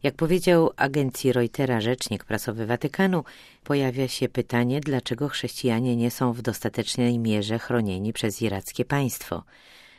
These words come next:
"Być może tamtejsze władze nie są w stanie ich ochronić, a może po prostu nie chcą tego robić", zastanawia się ksiądz Federico Lombardi.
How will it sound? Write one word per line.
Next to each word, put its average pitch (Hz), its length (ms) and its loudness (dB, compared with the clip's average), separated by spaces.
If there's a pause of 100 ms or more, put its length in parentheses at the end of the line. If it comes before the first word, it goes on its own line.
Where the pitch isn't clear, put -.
"Być 131 160 2
może 123 220 2
tamtejsze 113 460 0
władze 117 380 2
nie 110 140 2
są 131 220 0
w - 60 -10
stanie 135 400 2
ich 98 160 -4
ochronić, 101 560 -2
a 110 60 2
może 110 240 0
po 123 120 -2
prostu 107 480 -2
nie 110 180 -2
chcą 113 260 -2
tego 107 360 -2
robić", 123 380 -2
zastanawia 98 540 -2
się - 160 -4
ksiądz - 360 -4
Federico 104 520 -2
Lombardi. 110 640 -2